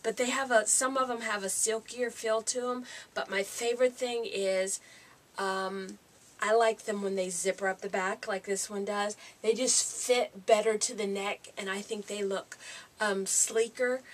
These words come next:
um, than, they hold their shape a little bit better, I think, because of the zipper. Um, I have some turtlenecks, actually, that I downsized, that I like them,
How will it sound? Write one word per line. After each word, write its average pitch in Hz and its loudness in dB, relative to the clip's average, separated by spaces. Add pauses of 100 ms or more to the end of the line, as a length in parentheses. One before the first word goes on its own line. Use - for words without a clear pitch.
(360)
um, 196 -4
than, 196 -4
they 196 -2
hold 214 -2
their 214 4
shape 190 -2
a - -2
little 220 0
bit 220 -4
better, 226 2
I 202 -4
think, 226 -4
because 196 -4
of 202 0
the 214 -4
zipper. 220 -2 (360)
Um, 208 -2
I - -4
have 214 -2
some 214 -4
turtlenecks, 208 -4
actually, 208 -2
that 190 -2
I 185 0
downsized, 185 -2
that 185 -4
I 180 -6
like 185 -6
them, 214 -2